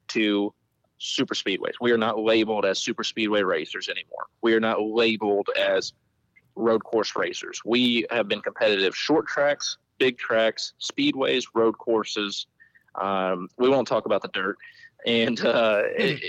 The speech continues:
Speaker 1: you know, across the board, we've been very competitive. And, and that's, that's the measure of improvement for me and for our organization. And, and that's what gives me hope that, that we are in a place where we can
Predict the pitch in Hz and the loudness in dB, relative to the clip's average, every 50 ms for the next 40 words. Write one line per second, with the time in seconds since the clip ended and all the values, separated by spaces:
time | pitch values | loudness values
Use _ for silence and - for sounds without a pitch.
0 | - - 139 131 123 123 120 - - - 131 127 143 - - - 143 127 - 143 | -8 -6 -2 0 2 0 0 0 -2 -2 0 0 0 0 0 -2 -2 0 2 2
1 | 170 165 139 120 113 135 147 139 156 151 147 131 - 110 110 123 131 - 127 113 | 4 4 4 2 2 0 0 0 0 -2 -2 0 0 0 2 2 0 -2 -4 -6
2 | - - 120 123 110 - - 76 85 _ _ _ - 117 123 - 110 110 107 - | -4 -2 0 0 0 -2 -4 -14 -14 _ _ _ -4 -4 -4 -2 -2 -4 -4 -2
3 | - 123 117 131 135 123 - - - - _ _ _ - 127 120 127 - - - | -2 0 0 0 0 -4 -6 -10 -16 -16 _ _ _ 0 2 2 2 0 -2 -8
4 | 123 113 110 107 107 104 - 104 101 95 92 92 95 92 - - 104 104 _ - | -6 -4 -2 -2 -2 -2 -2 -6 -4 -2 0 0 -2 -2 -4 -12 -18 -18 _ -6
5 | - 113 107 101 - - 95 - - - - 95 95 95 101 101 98 90 87 - | -2 -2 -2 -2 -2 -4 -8 -8 -6 -6 -6 -6 -4 -4 -4 -2 -2 -2 -4 -6
6 | _ _ _ _ _ _ - - 104 - - 104 95 92 95 92 92 90 87 87 | _ _ _ _ _ _ -6 -6 -6 -2 0 0 2 2 2 2 2 0 -2 -2
7 | - 98 95 95 92 - - 92 92 92 80 69 92 95 - 113 113 117 113 - | 0 0 0 0 0 -2 -4 -4 -4 -4 -4 -4 -6 -4 -2 0 0 0 0 0
8 | 113 101 - 110 104 92 - 101 95 - 101 98 98 - - 104 95 92 - - | -4 -2 0 0 -2 -2 -2 -6 -6 0 2 2 2 2 0 0 0 0 0 0
9 | 98 92 - 95 113 120 117 107 104 95 92 - - 101 92 95 - - - 92 | -2 -2 0 0 0 2 2 2 0 -2 -4 -4 0 0 0 0 0 -2 -6 -6
10 | 92 101 104 - - | -4 -4 -4 -6 -8